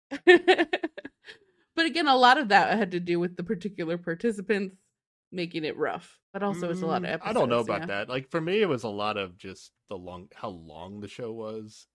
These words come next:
Speaker 2: and
Speaker 1: Yeah, but I think that was exacerbated by the characters themselves, too. Like, they, that went hand in
Speaker 2: Maybe.
Speaker 1: hand.
Speaker 2: I don't know. I think it was long, and production made some weird choices that I didn't really like.
Speaker 1: Oh, that's true.
Speaker 2: Um,
Speaker 1: Yeah.
Speaker 2: and yeah, it just got, it got too long. We also didn't like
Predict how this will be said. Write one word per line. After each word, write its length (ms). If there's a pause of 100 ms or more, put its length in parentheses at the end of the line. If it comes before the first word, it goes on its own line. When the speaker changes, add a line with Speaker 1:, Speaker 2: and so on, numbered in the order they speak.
(120)
Speaker 2:
and 460
Speaker 1:
Yeah, 180
but 100
I 80
think 200
that 120
was 140
exacerbated 760
by 380
the 280 (460)
characters 580
themselves, 680
too. 220
Like, 200
they, 180
that 200
went 160
hand 260
in 60
Speaker 2:
Maybe. 120
Speaker 1:
hand. 300 (160)
Speaker 2:
I 100
don't 100
know. 60
I 120
think 120
it 40
was 160
long, 440
and 160
production 420
made 200
some 180
weird 200
choices 480
that 140
I 40
didn't 200
really 160
like. 180
Speaker 1:
Oh, 140
that's 180
true. 260 (200)
Speaker 2:
Um, 360
Speaker 1:
Yeah. 160 (320)
Speaker 2:
and 140
yeah, 160
it 120
just 200
got, 180 (220)
it 180
got 160
too 120
long. 180
We 100
also 200
didn't 220
like 180